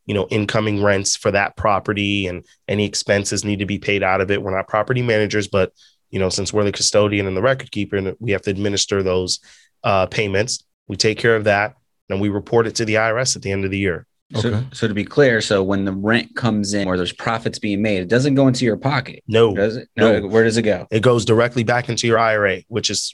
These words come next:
Speaker 1: which is held by your custodian. So
Speaker 3: Okay.
Speaker 1: if you had it through Vantage, those funds have to come back to your Vantage.
Speaker 3: So let's kinda walk somebody through it because I'm getting educated myself. So
Speaker 1: Yeah.
Speaker 3: let's just say I have a self-directed I R A,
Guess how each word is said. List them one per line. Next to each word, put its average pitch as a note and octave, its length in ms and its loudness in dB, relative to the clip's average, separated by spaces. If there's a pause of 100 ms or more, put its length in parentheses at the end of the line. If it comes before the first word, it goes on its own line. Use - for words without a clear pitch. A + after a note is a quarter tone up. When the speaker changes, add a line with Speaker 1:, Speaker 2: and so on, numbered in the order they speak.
Speaker 1:
which A2 260 -2
is G2 80 -2
held A#2+ 240 0
by A2 140 2
your A2 180 -2
custodian. F#2 560 -2
So - 220 0
Speaker 3:
Okay. G#2 180 0
Speaker 1:
if G2+ 120 -10
you A2 100 -2
had A#2 160 2
it G#2 120 -4
through A#2 140 -4
Vantage, C3+ 560 -2
those G2+ 180 -2
funds A2 240 0
have G#2 160 0
to G2+ 80 -8
come G2+ 160 -4
back F#2+ 220 0
to G2 60 -4
your F2+ 80 -6
Vantage. - 460 -10 (140)
Speaker 3:
So - 160 0
let's C#3+ 240 2
kinda C#3 220 2
walk A2 320 0
somebody G2+ 420 0
through F#2 380 -4
it F#2 160 -6
because F#2+ 260 0
I'm A2 120 2
getting G#2 200 2
educated F#2+ 540 -2
myself. F2 400 -8
So - 140 -2
Speaker 1:
Yeah. F3+ 160 2 (300)
Speaker 3:
let's G2+ 120 -6
just C3 160 2
say B2+ 160 4
I A#2 80 2
have A2 180 0
a G#2+ 60 2
self-directed A2 640 2
I G#2 160 6
R G#2+ 240 4
A, F#2+ 140 -6